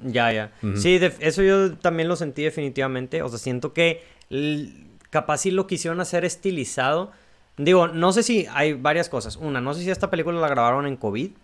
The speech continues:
Speaker 1: este, que también podría justificar así porque son como que más sets,
Speaker 2: Pudo ser.
Speaker 1: porque sí se ve así de que, que son tres lugares donde
Speaker 2: Sí,
Speaker 1: grabaron,
Speaker 2: sí,
Speaker 1: güey,
Speaker 2: sí, sí.
Speaker 1: este. Em, lo otro es que no sé si, si no es por eso,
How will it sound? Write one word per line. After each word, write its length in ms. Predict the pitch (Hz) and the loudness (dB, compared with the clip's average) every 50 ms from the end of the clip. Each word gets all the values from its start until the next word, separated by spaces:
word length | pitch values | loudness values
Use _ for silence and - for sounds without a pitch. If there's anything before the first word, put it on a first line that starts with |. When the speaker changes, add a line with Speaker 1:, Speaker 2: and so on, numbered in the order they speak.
| _ _ | _ _
Speaker 1:
este, 600 | - 113 110 - - - - 110 104 104 101 98 | -6 -4 -4 -4 -6 -6 -6 -4 -4 -4 -6 -8
que 160 | - - 110 104 | -6 -6 -8 -6
también 320 | - 110 107 107 107 107 | -6 -6 -6 -6 -6 -6
podría 300 | 104 123 123 117 117 120 | -2 -2 0 0 0 0
justificar 500 | 110 147 127 - 110 110 113 104 - 107 | -2 -4 -6 -8 -8 -8 -8 -6 -6 -6
así 160 | 110 - 120 104 | -6 -6 -8 -8
porque 320 | - 117 107 - 120 113 | -8 -10 -8 -6 -8 -8
son 200 | - - 135 123 | -6 -8 -8 -6
como 220 | - 131 131 123 | -6 -6 -6 -6
que 80 | - 117 | -6 -6
más 220 | 107 107 110 110 | -6 -6 -6 -4
sets, 140 | - 143 120 | -2 0 0
Speaker 2:
Pudo 100 | 113 107 | 0 2
ser. 100 | - 101 | 2 2
Speaker 1:
porque 140 | 104 123 110 | 2 0 -2
sí 100 | 107 110 | -2 -2
se 80 | 139 139 | 0 2
ve 80 | 127 | 2
así 180 | 127 123 - 131 | 2 2 2 2
de 140 | 131 135 135 | 0 0 0
que, 260 | 135 123 110 92 - - - - - - - | 0 0 0 -2 -4 -10 -14 -16 -16 -12 -10
que 80 | - | -4
son 200 | - 123 139 131 | 0 0 0 2
tres 180 | 113 151 156 160 | 4 4 4 6
lugares 340 | 185 190 170 135 123 120 117 | 6 6 6 6 4 2 0
donde 200 | 123 117 117 117 | 0 0 2 2
Speaker 2:
Sí, 60 | 113 | 2
Speaker 1:
grabaron, 340 | 107 107 110 110 107 104 101 | 4 4 4 4 2 2 0
Speaker 2:
sí, 40 | 101 | 0
Speaker 1:
güey, 200 | 104 107 101 98 | 0 0 0 0
Speaker 2:
sí, 80 | 101 | -2
sí. 80 | 98 107 | -2 -4
Speaker 1:
este. 180 | 98 101 95 87 - - - - - _ _ - | -4 -4 -6 -12 -16 -20 -20 -20 -20 _ _ -8
Em, 1000 | 123 117 117 117 117 117 117 113 113 113 113 113 110 110 107 104 101 98 95 95 - _ _ _ _ _ _ _ _ _ _ _ _ _ _ - - | -4 -2 0 0 0 0 0 0 -2 -2 -4 -4 -4 -4 -6 -6 -8 -10 -12 -16 -20 _ _ _ _ _ _ _ _ _ _ _ _ _ _ -12 -4
lo 240 | 143 135 131 135 | 0 4 4 6
otro 300 | 135 131 - - 156 156 | 4 4 2 2 4 4
es 140 | 156 147 - - | 4 2 2 0
que 240 | 175 165 160 160 156 | 0 0 0 -2 -4
no 200 | 151 147 143 139 | -4 -4 -4 -4
sé 140 | 151 156 139 | -6 -6 -8
si, 360 | - - - - - 131 131 | -8 -10 -10 -14 -16 -12 -10
si 160 | - - 127 | -8 -6 -4
no 140 | 123 131 143 151 | -4 -2 -2 -4
es 80 | 147 | -2
por 180 | - - 180 170 | -2 0 2 2
eso, 340 | 175 165 - 202 208 233 | 2 2 0 -2 -4 -4